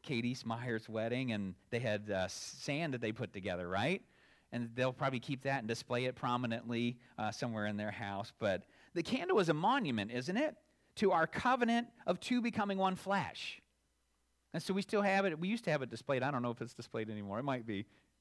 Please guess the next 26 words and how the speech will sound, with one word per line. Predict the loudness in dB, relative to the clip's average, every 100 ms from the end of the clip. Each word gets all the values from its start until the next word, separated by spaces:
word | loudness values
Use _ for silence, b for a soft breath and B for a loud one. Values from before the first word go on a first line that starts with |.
| _
It's | -4 -2
on | 0
the |
one | 0 -2
shelf, | -4 -4 -4
yeah, | -4 -2
with | -2 -2
our | -4 -2
wedding | -2 -2 -4
pictures. | -8 -8 -14 -8
So | -4 -4
I |
thought | 0 0
it | 0
was | -2
there. | -2 -2 -4 B B B B B -6
I | -4
forgot | -4 -4
to | -4
look | -6 -6
the, | -6 -6 -8
this | -8 -4
week, | -2 -2 -2
but, | -6 -6 -10 _ _ _ _ B B B
but | -2
how, | 0 -2